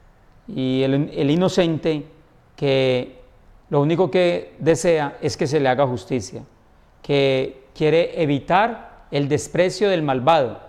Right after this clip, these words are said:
constantemente encima de él. Eh, quiere que Dios vea la pena de su opresión y lo libere.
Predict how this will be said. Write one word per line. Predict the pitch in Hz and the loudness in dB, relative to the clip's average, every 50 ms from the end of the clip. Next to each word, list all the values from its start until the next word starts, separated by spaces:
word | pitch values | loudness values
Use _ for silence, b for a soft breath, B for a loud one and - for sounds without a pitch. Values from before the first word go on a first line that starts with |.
| - - - _ _ | -20 -20 -20 _ _
constantemente | - 147 131 - - 147 139 - 175 165 165 165 165 147 - 170 165 160 160 - - 147 | -8 -8 -6 -4 -4 -4 -4 -4 -4 -4 -2 -2 -4 -2 0 0 0 0 -2 -6 -6 -6
encima | 139 123 - - 135 139 143 143 | -6 -6 -4 -4 -4 -2 0 0
de | 135 123 127 123 | 2 2 2 0
él. | 117 104 - - - _ _ _ _ _ _ _ _ _ - - | -2 -6 -12 -18 -20 _ _ _ _ _ _ _ _ _ -20 -16
Eh, | - 131 196 - - - | -16 -14 -14 -16 -12 -2
quiere | - 160 156 160 170 180 180 180 180 - - - - _ - _ _ _ | 2 2 4 4 4 2 2 0 -2 -8 -12 -20 -20 _ -20 _ _ _
que | - 151 143 | -2 -2 0
Dios | 127 147 165 196 226 220 - - - - - - _ _ _ | 2 2 2 2 2 0 -2 -8 -16 -20 -20 -20 _ _ _
vea | - 127 131 147 147 160 | -6 -2 0 0 2 2
la | 170 156 135 - - | 2 0 0 0 0
pena | 170 180 196 202 196 202 202 196 - - - - - - - _ _ _ - _ _ | 0 0 2 0 -2 -2 -4 -6 -12 -18 -20 -20 -20 -20 -20 _ _ _ -20 _ _
de | - 127 135 139 131 131 131 127 | -8 -2 0 0 2 0 0 -2
su | 131 - - 151 | -4 -6 -2 0
opresión | 147 143 147 147 139 123 - - 180 196 208 208 196 - - - - - _ - _ _ | 0 0 0 -2 -4 -4 -2 0 0 0 0 -2 -6 -10 -14 -20 -20 -20 _ -20 _ _
y | 135 131 | -4 -2
lo | 131 127 | 0 0
libere. | 123 123 120 127 123 110 110 107 - | 0 0 2 2 0 0 -2 -6 -10